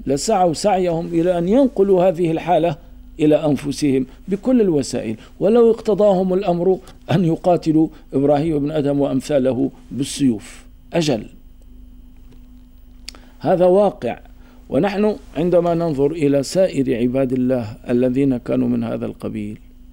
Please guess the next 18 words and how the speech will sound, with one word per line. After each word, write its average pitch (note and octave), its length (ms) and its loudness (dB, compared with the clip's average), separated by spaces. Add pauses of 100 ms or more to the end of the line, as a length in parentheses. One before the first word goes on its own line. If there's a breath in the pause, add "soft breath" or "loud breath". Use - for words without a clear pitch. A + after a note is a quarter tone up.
(580 soft breath)
نجد D#3+ 400 0
إشراقة C#3+ 580 -4
السرور C#3 500 -4
دائمًا B2+ 600 -2 (100)
تطفح B2 520 -8
على A2+ 360 -2
محياهم، G2+ 640 -10 (1080 soft breath)
تطفح A3 420 -2
على A#2 340 -2
وجوههم، G#2+ 600 -10 (440 soft breath)
لا B3 180 4
يعلمون E3+ 420 2
للكدر A#2+ 680 -4
معنى، E2+ 320 -12 (840 loud breath)
ولا A3+ 240 4
علاقة A3 680 0
بين G3 320 2
النعيم F#3+ 540 0